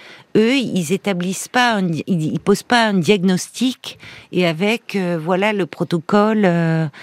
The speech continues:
et les médicaments qui vont vous soigner,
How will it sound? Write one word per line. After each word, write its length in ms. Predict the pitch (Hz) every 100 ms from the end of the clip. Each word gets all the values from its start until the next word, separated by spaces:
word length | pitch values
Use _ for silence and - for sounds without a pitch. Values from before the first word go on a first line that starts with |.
| - - -
et 80 |
les 120 | 180 180
médicaments 640 | 170 160 151 180 196 233
qui 180 | - 165
vont 220 | 170 185
vous 680 | 160 170 160 151 143 147 156
soigner, 800 | - 175 175 170 190 233 262